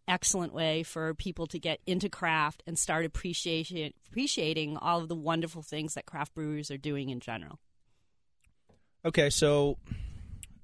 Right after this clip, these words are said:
Speaker 2: I wanna be careful how I word these things. Um, so you started, you went a year and a half or so, um,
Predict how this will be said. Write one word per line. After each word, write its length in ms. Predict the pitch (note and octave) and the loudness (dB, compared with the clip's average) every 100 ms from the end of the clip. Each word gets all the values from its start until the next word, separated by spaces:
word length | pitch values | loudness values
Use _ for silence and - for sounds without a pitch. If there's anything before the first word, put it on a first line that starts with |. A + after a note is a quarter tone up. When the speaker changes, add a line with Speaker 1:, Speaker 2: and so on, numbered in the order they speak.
| - - - - - - | -20 -10 -4 -2 -2 -6
Speaker 2:
I 100 | D#3 | 0
wanna 180 | D3 D#3+ | 6 6
be 120 | C3+ | 6
careful 380 | A#2+ B2+ A2+ A#2 | 6 6 6 4
how 140 | A2 G#2 | 4 4
I 40 | |
word 220 | G2+ G2+ | 2 0
these 160 | F#2+ - | 0 -2
things. 180 | F#2+ F#2+ - - - - _ | -4 -8 -14 -20 -20 -20 _
Um, 480 | G#2+ G#2+ G2+ G2+ G2 - - - - _ _ _ _ _ _ - | 2 4 4 0 -2 -8 -12 -20 -20 _ _ _ _ _ _ 2
so 160 | - | 4
you 80 | C#3+ | 6
started, 400 | - D#3+ C3+ C#3 - - - - - _ _ _ - _ | 8 6 6 0 -4 -12 -18 -20 -20 _ _ _ -20 _
you 280 | - A2 A2+ | -4 0 2
went 340 | A2 B2+ B2+ - - | 4 6 4 0 -12
a 40 | A2+ | 0
year 180 | A#2 A#2+ | 4 6
and 80 | |
a 40 | A#2+ | 4
half 280 | A2 A2 - | 4 0 0
or 60 | |
so, 320 | - G#2 A2 - - - - | 0 2 2 -2 -14 -10 2
um, 480 | G#2+ G2+ G#2 G#2 | 6 6 6 2